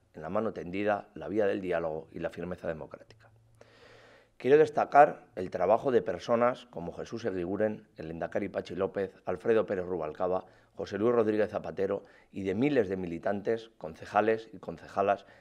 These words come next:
resistentes frente al terrorismo. Quiero recordar de forma especial a todas las víctimas, a sus familiares y a todos los compañeros asesinados. Los socialistas vascos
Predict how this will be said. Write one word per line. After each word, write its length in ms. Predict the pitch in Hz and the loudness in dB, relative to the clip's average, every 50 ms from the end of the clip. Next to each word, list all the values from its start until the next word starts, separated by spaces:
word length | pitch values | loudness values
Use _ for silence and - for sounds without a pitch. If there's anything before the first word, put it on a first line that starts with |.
| _ _ - | _ _ -14
resistentes 880 | - 113 104 92 - 101 95 - - 139 127 113 - - 90 - - _ | -12 -10 -10 -8 -10 -10 -6 -2 0 2 2 2 0 -6 -12 -16 -18 _
frente 300 | - - 95 87 85 - | -10 -8 -8 -6 -6 -6
al 100 | 82 82 | -8 -6
terrorismo. 480 | - 85 76 71 69 69 - - - - _ _ _ _ _ _ _ _ _ _ _ - - _ _ _ _ _ _ _ _ _ _ _ _ _ _ _ - | -8 -8 -10 -10 -10 -12 -16 -18 -20 -20 _ _ _ _ _ _ _ _ _ _ _ -20 -20 _ _ _ _ _ _ _ _ _ _ _ _ _ _ _ -4
Quiero 240 | - 131 131 147 147 | 2 4 6 8 8
recordar 640 | 156 147 - 117 113 113 139 135 98 80 - - - - | 6 6 4 4 8 10 12 12 12 10 4 -8 -6 -4
de 100 | 95 90 | -4 -2
forma 260 | - 117 117 120 120 | 0 2 2 4 2
especial 600 | 113 - - 98 - - 120 123 131 139 - - - | 2 0 -4 -6 0 4 4 4 4 4 -2 -8 -8
a 120 | - 95 | -8 -2
todas 200 | - 117 117 113 | 4 6 6 6
las 200 | 107 92 92 - | 6 4 -2 -2
víctimas, 580 | 110 117 - - - 120 113 117 120 117 - - - | -6 -6 -4 -4 -4 0 0 0 0 -2 -4 -10 -10
a 80 | 104 | -10
sus 160 | 90 92 87 - | -8 -8 -6 -4
familiares 720 | - 95 92 90 90 98 107 113 117 123 123 123 - - - | -4 -4 -4 -2 0 4 6 6 6 4 2 -2 -6 -12 -6
y 120 | - 92 | -4 -2
a 100 | 90 - | -2 0
todos 180 | - 127 127 127 | 2 2 4 4
los 160 | 120 104 - | 2 2 0
compañeros 760 | - 113 104 85 - - 90 98 107 98 82 65 - - - _ _ _ | -2 -6 -6 -6 -6 -4 -2 0 0 0 0 -2 -10 -16 -20 _ _ _
asesinados. 720 | - 92 85 90 87 - 82 80 76 69 - - - _ _ _ _ _ _ _ _ _ _ _ _ _ _ _ _ _ _ _ _ _ _ _ _ _ - | -12 -12 -12 -12 -12 -10 -10 -10 -10 -10 -12 -16 -20 _ _ _ _ _ _ _ _ _ _ _ _ _ _ _ _ _ _ _ _ _ _ _ _ _ -10
Los 140 | - 90 90 | -10 -8 -8
socialistas 520 | 95 - - 92 101 110 - - 123 104 | -10 -10 -6 -6 -4 -2 2 4 4 6
vascos 480 | 104 127 131 - - 156 147 147 - | 6 6 4 4 6 4 4 4 2